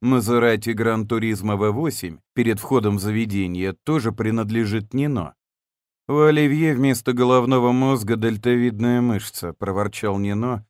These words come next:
жестом подзывая официанта и заказывая порцию Hardy Perfection, дорогого коньяка с выдержкой более ста лет. Официант вопросительно взглянул на полицейских.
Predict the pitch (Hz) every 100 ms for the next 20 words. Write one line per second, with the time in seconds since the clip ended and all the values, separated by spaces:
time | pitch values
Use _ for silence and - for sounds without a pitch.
0 | _ _ 110 104 127 107 117 107 113 101
1 | 113 107 104 104 110 104 131 135 120 107
2 | 101 - 110 117 - 117 104 107 107 107
3 | 110 110 - 110 104 _ _ - 120 110
4 | 113 113 120 120 143 104 - 82 - _
5 | _ 95 107 104 107 101 101 110 107 107
6 | 120 110 - 107 107 98 - 104 107 101
7 | 98 98 - 123 110 76 _ _ _ _
8 | _ _ 104 98 101 85 - 139 98 -
9 | _ _ _ 113 117 123 117 127 156 170
10 | 175 139 143 123 120 127 127 151 151 131
11 | 92 - - -